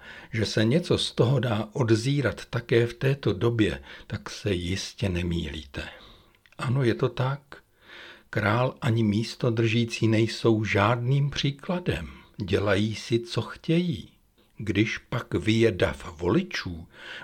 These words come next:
mají jediný lék. S ohledem na jejich osobu to musí odnést někdo jiný. Ne oni. To je hrozná tma. A pak ženy pláčou nad Ježíšem.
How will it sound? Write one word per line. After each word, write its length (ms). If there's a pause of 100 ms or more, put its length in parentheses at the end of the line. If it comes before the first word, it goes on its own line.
mají 400
jediný 460
lék. 560 (500)
S 280
ohledem 640
na 120
jejich 600
osobu 760
to 160
musí 640
odnést 720
někdo 460
jiný. 520 (460)
Ne 480
oni. 380 (1000)
To 180
je 160
hrozná 680
tma. 320 (1600)
A 60
pak 320 (100)
ženy 460
pláčou 560
nad 200
Ježíšem. 800